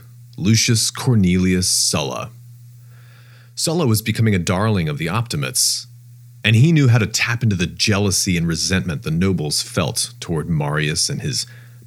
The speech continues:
populares faction. King Bocchus, the Numidian, was the Romans' new ally in North Africa since the end of the war with Jugurtha, and he was a personal friend of Sulla.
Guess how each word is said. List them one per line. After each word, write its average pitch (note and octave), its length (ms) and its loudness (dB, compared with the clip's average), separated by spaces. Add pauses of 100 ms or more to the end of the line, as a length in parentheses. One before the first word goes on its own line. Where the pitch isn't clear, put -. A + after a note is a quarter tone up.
populares D2+ 760 -2
faction. D#2 640 -2 (1000)
King D#3+ 300 4
Bocchus, - 720 -2
the - 100 -8
Numidian, F#2+ 840 2 (260)
was F2 140 -4
the F2 80 -4
Romans' A#2+ 440 4
new A#2+ 260 6 (100)
ally G2 480 2
in E2+ 240 -2
North F2+ 220 -2
Africa F2 440 -2
since F2 280 0
the - 180 -4
end F2+ 140 0
of D#2+ 60 -2
the E2 80 -2
war E2+ 220 -2
with D#2+ 140 -4
Jugurtha, E2+ 680 -2 (540)
and - 100 -4
he C3+ 120 4
was B2 120 2
a A#2+ 60 2
personal C3 540 0
friend F2+ 460 0
of D#2+ 120 -4
Sulla. C#2 500 -2